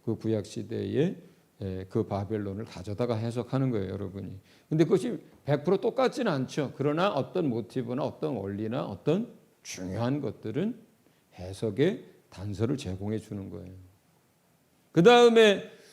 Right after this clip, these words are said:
어, 여러분 이제 중요한, 어, 해석 중에 하나는 신구약 중간기에 안티오코스, 시리아의 안티오코스 사 세가 저질렀던 악행이 있었어요. 그런데 이것이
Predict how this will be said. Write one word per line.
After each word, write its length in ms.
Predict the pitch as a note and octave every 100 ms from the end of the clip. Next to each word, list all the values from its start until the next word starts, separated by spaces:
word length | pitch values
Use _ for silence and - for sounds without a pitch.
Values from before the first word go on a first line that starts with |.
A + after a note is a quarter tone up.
| - -
어, 260 | D3+ D3 D3+
여러분 420 | D3 D#3+ D#3 D3
이제 220 | B2 A#2
중요한, 600 | - B2+ C3+ B2+ G#2+ F#2+ -
어, 340 | G#2 G2 F#2 - - G2+ -
해석 320 | G2+ G2+ A#2
중에 140 | - B2
하나는 680 | G#2 A2 F#2+ A2 B2 F2+ - - -
신구약 540 | - G#3+ A#3 A#3+ A3+
중간기에 880 | - E3+ G3+ A#3+ G#3+ D#3+ E3 F#3+ D#3
안티오코스, 640 | B2+ C#3 D3 E3 E3 D3 B2
시리아의 480 | - F#3+ E3+ D3+
안티오코스 500 | D#3 C3+ C#3+ D#3 C3
사 240 | B2 G2+ A2
세가 480 | A2 C3 B2 B2+ B2
저질렀던 720 | A2 G2 B2 A2+ - A#2+ A#2
악행이 840 | - F2+ G2 - - B2+ A#2+ A#2 B2 - -
있었어요. 800 | G3 G3 - D3 - B2 C3+ F#3+ - -
그런데 340 | - E3+ G3 G#3
이것이 680 | D3+ D3 D#3+ - A#3 B3+